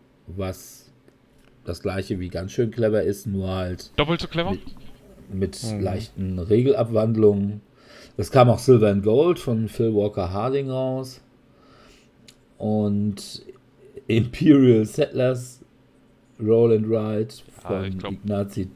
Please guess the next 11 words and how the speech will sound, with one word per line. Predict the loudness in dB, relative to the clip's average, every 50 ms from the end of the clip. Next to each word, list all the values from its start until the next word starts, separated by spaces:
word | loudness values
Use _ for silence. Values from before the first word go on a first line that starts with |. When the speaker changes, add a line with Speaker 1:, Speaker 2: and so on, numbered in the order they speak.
| _ _ _ -20 -20 -20 -8
Speaker 1:
Trzewiczek. | -2 -2 0 0 -2 -2 -4 -4 -4 -4 -6 -14 -20 -20 -20 -20 -20
Speaker 2:
Ich | -20 -20
weiß | -18 -12
gar | -10 -10
nicht, | -10 -10 -12 -10
kam | -10 -10 -8 -8 -10
auch, | -12 -14 -14 -16 -20 -20 -20 -20 -20 _ -20 -20 -20 -18 -16
kam | -16 -16 -16 -18 -18
Kings, | -18 -18 -18 -18 -20 -20 -20 -20 -20 -20 -20 -18 -16
äh, | -16 -14 -14 -14 -14 -16 -16 -14
hier, | -14 -14 -12 -12 -14 -14 -16